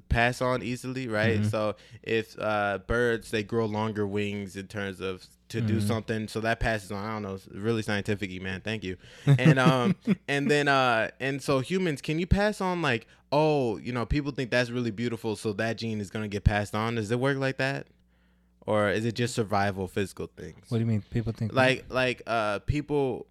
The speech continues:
Speaker 1: uh, think, you know, slimmer nose are more attractive, so as time goes on, I'm gonna pass down a slimmer, slimmer nose through my
Speaker 2: The only way that will work is if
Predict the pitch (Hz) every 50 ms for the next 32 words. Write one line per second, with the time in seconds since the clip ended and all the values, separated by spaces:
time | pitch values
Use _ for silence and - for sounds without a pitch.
0 | _ - - 101 101 98 104 - - 120 117 117 - - _ - 101 107 104 101
1 | - - - 131 135 135 127 120 117 113 117 113 110 - 107 107 107 104 101 -
2 | 120 110 110 104 - 110 98 92 - 113 104 98 104 104 - - 117 113 113 110
3 | 104 110 101 95 107 104 104 101 98 85 - - - - 104 110 107 104 104 -
4 | - 107 101 101 98 - 104 101 98 95 98 92 - - 107 104 101 98 95 92
5 | - - - 98 95 95 95 92 92 92 90 87 87 - 90 90 90 87 87 87
6 | 87 90 - - 113 113 120 127 127 127 127 127 123 123 120 110 104 107 117 127
7 | 123 - _ - 123 110 110 110 110 107 104 - - -